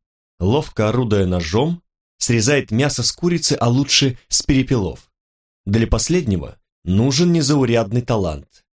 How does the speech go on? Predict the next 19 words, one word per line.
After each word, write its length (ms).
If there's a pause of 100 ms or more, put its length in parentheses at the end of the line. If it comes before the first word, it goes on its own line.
(460)
Перепел — 600
птица 420
мелкая. 540 (600)
Тут, 180
гляди, 540
не 160
отсеки 360
себе 240
палец. 580 (640)
Из 140
оставшихся 600
костей 460
повар 420 (220)
варит 420
бульон 400
с 100
морковью 580
и 280 (200)
наганеги. 720